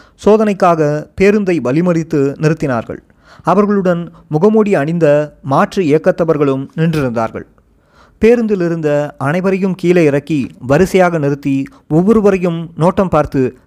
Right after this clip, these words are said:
திரும்பவும் பேருந்துக்குள் அனுப்பி கொண்டிருந்தார்கள். என் கணவர் வந்து நின்றவுடன் முகமூடி அணிந்த நபரில் ஒருவர் சைகை காட்டினார். உடனே அங்கிருந்த இராணுவம் பிடித்து கொண்டது. உடல் முழுவதும் சோதனை போட்டார்கள்.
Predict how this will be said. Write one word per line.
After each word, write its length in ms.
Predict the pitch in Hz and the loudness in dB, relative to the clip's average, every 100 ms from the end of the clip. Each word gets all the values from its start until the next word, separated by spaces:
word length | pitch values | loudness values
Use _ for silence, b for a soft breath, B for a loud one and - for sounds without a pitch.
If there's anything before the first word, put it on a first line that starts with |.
| _ | _
திரும்பவும் 640 | 220 233 214 170 156 - - | 0 4 4 2 -4 -6 0
பேருந்துக்குள் 460 | 208 202 196 170 | 0 2 0 0
அனுப்பி 320 | 151 147 160 - | -2 -4 -4 -2
கொண்டிருந்தார்கள். 640 | 139 123 117 113 107 - _ _ _ _ _ - | -2 -2 -4 -6 -8 -16 _ _ _ _ _ -4
என் 200 | 196 202 | -2 0
கணவர் 360 | 175 202 220 | 0 2 2
வந்து 220 | 180 180 | 0 -2
நின்றவுடன் 600 | 170 165 170 151 147 143 - _ | -2 0 0 0 -2 -6 -16 _
முகமூடி 460 | 143 151 208 214 190 | -2 0 2 4 2
அணிந்த 280 | 156 165 156 | 2 0 0
நபரில் 380 | 139 160 165 | 0 0 2
ஒருவர் 400 | 143 143 135 127 - b b _ | 2 2 2 0 -4 b b _
சைகை 340 | - 185 208 | 0 2 2
காட்டினார். 540 | 185 123 120 104 - _ _ _ _ | 2 -2 -4 -8 -10 _ _ _ _
உடனே 460 | 147 175 196 170 165 - | 0 0 0 -2 -4 -4
அங்கிருந்த 440 | 139 170 180 185 | -2 2 2 2
இராணுவம் 600 | 170 131 170 175 151 147 - | 2 2 2 0 -2 -6 -4
பிடித்து 260 | 196 190 | -4 -2
கொண்டது. 400 | 156 120 107 - _ b b b b | -2 -4 -6 -12 _ b b b b
உடல் 280 | - 180 233 | 0 2 2
முழுவதும் 540 | 156 180 185 160 151 147 | 2 0 2 0 -4 -10
சோதனை 360 | - 180 180 156 | -2 0 0 -2
போட்டார்கள். 520 | 135 127 113 104 | -4 -4 -6 -8